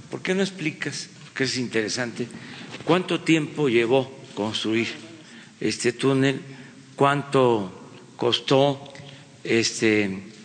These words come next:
ahora que se está terminando, ¿cuál es su función?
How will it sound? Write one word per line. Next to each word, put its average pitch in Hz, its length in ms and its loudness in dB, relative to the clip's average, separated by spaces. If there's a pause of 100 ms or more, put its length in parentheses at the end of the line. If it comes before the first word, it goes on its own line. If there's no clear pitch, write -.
(440)
ahora 123 440 2
que 101 340 -2 (720)
se 117 80 -2
está 110 560 0
terminando, 127 760 0 (1400)
¿cuál 123 440 2 (280)
es 110 220 -2
su - 380 -4
función? 113 500 0